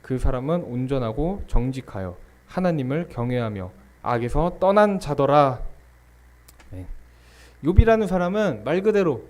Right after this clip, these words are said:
온전한 사람이었어요. 정직한 사람이었어요. 하나님을 경외하는 사람이었어요. 악에서 떠난 사람이었다는 것이죠. 한마디로 욥은 하나님께서 보시기에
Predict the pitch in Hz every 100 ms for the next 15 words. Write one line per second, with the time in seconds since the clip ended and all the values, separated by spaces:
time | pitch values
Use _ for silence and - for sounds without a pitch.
0 | - 147 196 208 185 156 147 120 98 101
1 | - - 110 - 135 170 180 175 160 156
2 | 151 131 - 101 - - - - 226 226
3 | 220 214 - 190 208 196 180 165 156 139
4 | 107 - 104 - - - - 135 143 185
5 | 185 208 214 208 175 180 170 156 156 156
6 | 143 135 - 160 160 - - - - _
7 | - - - 233 247 240 240 254 139 -
8 | - 180 240 220 254 269 247 247 226 -
9 | - 185 208 226 -